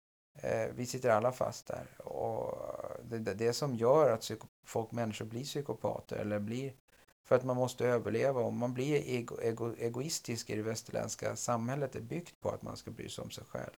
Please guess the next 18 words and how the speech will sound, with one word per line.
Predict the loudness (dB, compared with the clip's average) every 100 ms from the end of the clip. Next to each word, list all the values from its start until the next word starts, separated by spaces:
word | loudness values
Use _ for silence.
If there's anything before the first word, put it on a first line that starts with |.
| -18
och, | -18 -18 -20 _ _ _ _ _ _ _ -4
och |
sådär. | 2 4 4 2 -2
Och, | -6 -6 -2
och | 0 2 0 -2 -4
det, | -2
hela | 2 6
det | 6
här |
samhället | 6 4 4 2 -2 -2
är | -2
gjort | -2 -6 -8 -10
så. | -8 -6
Men | -4 -4 0
även | 2 2 2
alltså | 2 2 0 0 -4
får | -4 -4
man... | -2 -4